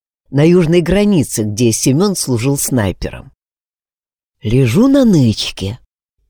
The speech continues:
Жара. Хочется пить и спать. С определенной стороны стая шакалов устроила танцы. Смешно.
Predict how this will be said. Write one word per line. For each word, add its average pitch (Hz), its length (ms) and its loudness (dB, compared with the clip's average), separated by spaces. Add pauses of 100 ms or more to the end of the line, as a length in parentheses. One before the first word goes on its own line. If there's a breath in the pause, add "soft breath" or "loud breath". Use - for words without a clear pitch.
Жара. 113 640 -4 (840)
Хочется - 640 -2
пить - 400 -6
и 151 40 0
спать. - 680 -8 (540)
С - 140 -2
определенной 156 680 2
стороны 160 600 2
стая 190 420 2
шакалов 214 640 0
устроила 202 580 2
танцы. - 600 -8 (420)
Смешно. 123 800 -2